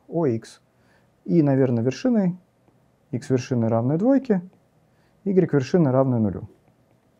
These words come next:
Потому что здесь мы вычитаем просто ноль, считайте, из игрека нашего. Так. А, то есть вот такая вершинка наша будет парабола. Из-за того, что у нас коэффициент при х отрицательный под корнем, то вот эта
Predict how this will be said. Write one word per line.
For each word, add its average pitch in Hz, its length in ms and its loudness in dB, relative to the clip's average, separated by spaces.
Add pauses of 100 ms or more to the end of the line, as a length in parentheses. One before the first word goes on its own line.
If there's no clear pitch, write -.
(160)
Потому 185 240 0
что 127 220 -4
здесь 143 260 0
мы 131 80 -2
вычитаем 120 400 -2
просто 107 260 -10
ноль, 92 260 -10 (300)
считайте, - 520 -12 (640)
из 107 180 -6
игрека 104 340 -4
нашего. 101 400 -10
Так. 220 340 -2 (800)
А, 113 840 0 (440)
то 127 100 -2
есть 120 220 -6
вот 131 240 0
такая 120 260 0
вершинка 110 400 -4
наша 113 220 -4
будет 120 220 -4
парабола. 208 580 2
Из-за 143 180 -2
того, 147 160 0
что 120 460 -2
у 131 80 -4
нас 123 220 -2
коэффициент 117 500 -6
при 113 240 -2
х - 200 -18
отрицательный 190 840 -2 (200)
под 143 180 -4
корнем, 147 360 0 (360)
то 202 140 4
вот 175 140 4
эта 156 120 2